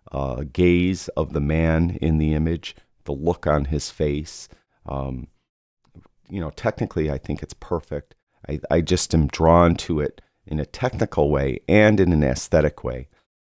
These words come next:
Then I'd like you to really look at the light. I think especially for beginning photographers, they really have a hard time, uh, recognizing light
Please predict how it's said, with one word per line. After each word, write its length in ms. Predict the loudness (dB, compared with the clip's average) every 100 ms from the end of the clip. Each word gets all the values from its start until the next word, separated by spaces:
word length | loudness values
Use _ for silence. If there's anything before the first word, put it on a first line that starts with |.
| _ _ _ _
Then 180 | 2 4
I'd 160 | 4 2
like 180 | -2 0
you 60 |
to 80 | 0
really 320 | 2 2 2
look 260 | 2 -2 -4
at 100 | -6
the 100 | -4
light. 440 | -2 -2 -2 -4 -4
I 160 | -2
think 280 | -2 -2 -2
especially 560 | -4 -2 -4 -4 -4 -6
for 440 | -8 -4 0 0
beginning 500 | 0 -6 0 0 0
photographers, 720 | -2 -8 -4 -2 -2 -4 -4
they 140 | 0 2
really 300 | 4 4 2
have 220 | 0 0
a 60 | -4
hard 340 | 0 0 0
time, 460 | -4 -4 -2 -4 -8 _ _ _ _ _
uh, 160 | -6 -4
recognizing 960 | 4 4 4 0 2 2 2 0 0
light 340 | -2 -6 -10